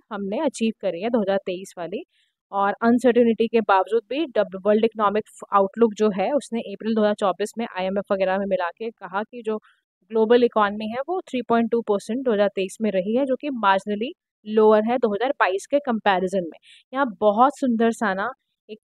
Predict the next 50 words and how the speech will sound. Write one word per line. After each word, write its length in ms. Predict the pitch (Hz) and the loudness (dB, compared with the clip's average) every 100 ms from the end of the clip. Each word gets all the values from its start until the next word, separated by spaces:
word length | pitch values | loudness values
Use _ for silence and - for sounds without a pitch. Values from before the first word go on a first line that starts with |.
| - | -6
chart 280 | 208 202 202 | 0 0 0
दे 180 | 202 | 0
रखा 320 | 175 - _ 170 | -2 -2 _ -10
है 60 | |
आपको, 380 | 170 - _ 170 - _ _ | -10 -10 _ -20 -20 _ _
जिसमें 320 | 196 - 226 | -20 -8 -6
कि 80 | 214 | -2
ना 120 | 226 | -2
growth 240 | 240 208 208 202 | 0 2 2 2
बताई 280 | 185 160 | -2 -4
हुई 140 | 165 208 | -4 -6
है, 60 | |
मैक्रो 340 | 233 196 - 190 | -4 -4 -2 -4
इकोनॉमिक 380 | 190 175 196 233 | -4 -6 -6 -4
political 380 | 202 185 180 208 | -4 -4 -6 -6
situation 500 | 208 - 175 - 247 | -6 -8 -8 -4 -4
global 340 | 220 196 190 | 0 0 0
economy 400 | 180 165 147 _ | -4 -8 -12 _
की। 180 | _ _ _ _ _ _ | _ _ _ _ _ _
real 220 | 220 247 240 | 2 4 4
जीडीपी 320 | 240 233 247 | 0 0 -2
growth 220 | - 226 - | 4 2 4
बता 200 | 208 202 | 2 2
रखा 240 | 185 - 214 | 0 0 -4
है, 40 | |
देखो 160 | 208 220 | -2 0
दो 80 | |
हज़ार 120 | 214 214 | 2 2
तेईस 200 | 196 196 214 | 0 -4 -8
में 80 | 202 | -8
कितना 300 | 196 185 180 | -10 -8 -6
था, 120 | 190 | -4
तो 120 | 214 | -2
मार्जिनली 420 | 202 190 190 214 | 0 -2 -2 -4
तो 100 | 220 | -4
देखो 220 | 202 - 240 | -6 -4 -4
reduce 460 | 208 190 190 196 175 | -4 -6 -12 -14 -14
हुआ 140 | 151 | -16
है, 80 | - - _ _ _ _ _ | -18 -20 _ _ _ _ _
ठीक 100 | 226 | -8
है। 100 | 226 | -2
उसके 280 | 190 - 262 | -2 0 2
बाद 240 | 233 214 220 | 4 4 4
अगर 120 | 233 | 0
सीपीआई 340 | - 226 220 226 | -2 -2 2 2
इन्फ्लेशन 460 | 220 208 - 226 | 0 -2 0 0
देखो 300 | 196 185 202 | 0 -2 -4
तो 140 | 190 202 | -2 -2
वो 120 | 185 | 0
भी 180 | 180 196 | -2 -6